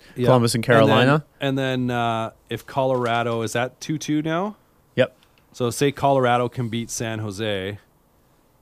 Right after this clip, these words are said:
Speaker 1: and then that leaves you Saint Louis and Dallas. Is Dallas a wild card? Or were they,
Speaker 2: Yeah,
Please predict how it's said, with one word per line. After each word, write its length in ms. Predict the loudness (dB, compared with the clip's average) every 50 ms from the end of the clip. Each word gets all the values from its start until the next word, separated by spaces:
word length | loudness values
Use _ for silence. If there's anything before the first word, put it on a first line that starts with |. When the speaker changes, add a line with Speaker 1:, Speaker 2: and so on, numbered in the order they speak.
| _ _ _ _ _ _ _ _ -20 _ -10 -6
Speaker 1:
and 220 | -6 -4 -4 -4
then 200 | -4 -4 -4 -4 -4
that 180 | -4 -6 -4
leaves 280 | -4 -4 -2 -4 -4 -4
you 480 | -4 -4 -4 -4 -4 -6 -6 -8 -10 _ _ _ _ _ -14
Saint 200 | -12 -10 -8 -8
Louis 160 | -8 -8 -8
and 100 | -10 -10
Dallas. 400 | -8 -6 -4 -4 -4 -6 -6 -10
Is 240 | -14 -14 -14 -16 -16 -18 -20 _ _ _ _ _ -10
Dallas 340 | -6 -4 -4 -4 -4 -6
a 40 | -6
wild 220 | -4 -4 -4 -4 -6
card? 300 | -6 -6 -4 -6 -6 -10 _ _ _ _ _ _ _ -8
Or 120 | -6 -4
were 100 | -4 0
they, 60 | 4
Speaker 2:
Yeah, 140 | 4 4